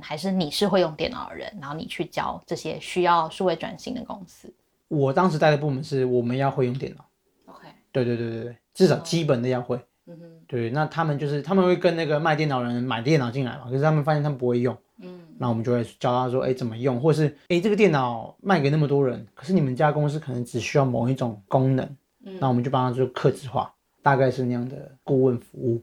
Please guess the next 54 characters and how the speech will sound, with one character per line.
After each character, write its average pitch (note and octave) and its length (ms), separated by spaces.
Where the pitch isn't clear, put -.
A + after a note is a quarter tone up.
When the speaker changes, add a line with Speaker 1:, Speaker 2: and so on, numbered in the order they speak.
Speaker 1:
你 E3 220
在 G#3+ 300
管 D#3+ 260
顾 A3 200
业 G3+ 200
之 E3+ 280
后， E3+ 280
你 - 120
做 D#3+ 240
的 - 180
是？ - 480
Speaker 2:
我 C#3 120
就 C#3+ 80
去 D3 140
新 C#3+ 140
加 C3 140
坡 C3+ 180
了。 A#2+ 120
其 - 220
实 E3+ 340
新 G3 160
加 G#3+ 120
坡 G3 180
这 F#3 120
一， F3 260
这 G3+ 120
个 D#3+ 120
工 C#3 280
作 C3+ 260
呢， A#2+ 480
算 D3 160
是 D3 60
我 C3 120
人 B2 180
生 C#3 140
蛮 B2 240
大 B2+ 240
一 A#2+ 120
个， - 380
我 C3 120
觉 C3 80
得 C3 60
算 D#3 120
是 D3 80
跌 A#2+ 240
倒 A#2+ 200
了， - 140
对 D3+ 100
我 C3 80
来 A#2+ 140
讲 G2+ 180
是 - 120
跌 - 200
倒， A#2 220